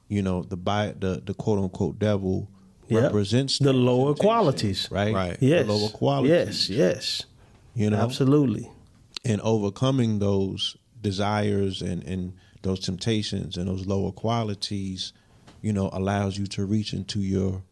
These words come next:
Speaker 1: Christ self or your Christhood or your
Speaker 2: <sighs>
Speaker 1: higher self or your
Speaker 3: Christ consciousness.
Speaker 1: higher
Speaker 2: Man.
Speaker 1: mind or your Christ consciousness, you know.
Speaker 2: Man, I'm so
Speaker 1: Man shall ascend
Speaker 3: Upper
Speaker 1: the
Speaker 3: room.
Speaker 1: mountain
Speaker 2: Oof.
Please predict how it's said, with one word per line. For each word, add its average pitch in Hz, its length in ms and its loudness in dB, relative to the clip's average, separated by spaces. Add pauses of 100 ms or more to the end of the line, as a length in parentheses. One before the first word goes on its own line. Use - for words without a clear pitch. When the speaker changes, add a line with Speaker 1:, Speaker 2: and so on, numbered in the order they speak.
(160)
Speaker 1:
Christ 98 460 -2
self 104 320 -2
or 101 40 -6
your 95 160 -2
Christhood 104 800 0
or 95 140 -2
your 95 240 0
Speaker 2:
<sighs> - 20 -12
Speaker 1:
higher 101 720 0
self 98 360 -2
or 98 60 -4
your 98 80 0
Speaker 3:
Christ 98 180 -2
consciousness. 92 520 -8
Speaker 1:
higher 117 280 2
Speaker 2:
Man. 104 100 -2
Speaker 1:
mind 104 320 2
or 98 40 0
your 98 220 2 (360)
Christ 107 360 -2
consciousness, 101 800 -2
you 107 80 0
know. 98 240 2
Speaker 2:
Man, 127 320 4
I'm 131 140 4
so 143 260 2
Speaker 1:
Man 117 100 2
shall 104 240 0
ascend 104 320 2
Speaker 3:
Upper 101 80 0
Speaker 1:
the 104 60 2
Speaker 3:
room. 104 140 2
Speaker 1:
mountain 113 460 6
Speaker 2:
Oof. 101 140 -8